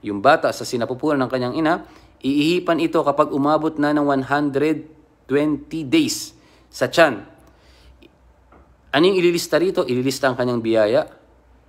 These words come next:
Ililista ang kanyang, ah, biyaya, unang biyaya, ang kanyang kamatayan.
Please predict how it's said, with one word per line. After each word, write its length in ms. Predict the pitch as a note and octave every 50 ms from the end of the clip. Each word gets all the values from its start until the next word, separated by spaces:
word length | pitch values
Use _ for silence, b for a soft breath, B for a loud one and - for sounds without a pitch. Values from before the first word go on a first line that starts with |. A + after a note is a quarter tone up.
| _ -
Ililista 480 | C3 C#3+ D3 D3 C#3 C#3 - - C#3+ C#3+
ang 80 | C3+
kanyang, 480 | C3 C3 B2 B2 C3 D3 D#3+ D#3 C#3 B2 A#2 - - - _ _ _ _ _ _ _ _ _ _ _ _ _ _ _ _ _ _ _ -
ah, 400 | A#2 A#2 A#2 A#2 A2+ A2+ A2+ A2
biyaya, 480 | G#2 G#2 A2+ A#2 A#2 A#2 B2+ D3+ E3
unang 240 | - A#2+ B2 C3 B2
biyaya, 560 | A2 A#2 A#2 A#2+ A#2+ C#3 D#3 - - - -
ang 240 | _ - A#2+ A#2+ -
kanyang 400 | A#2+ A#2 A#2+ B2 B2 B2+ B2+ B2+
kamatayan. 720 | - - A2+ A#2 A2+ - A2 G#2 G#2 G#2+ B2 D3+ F3 F3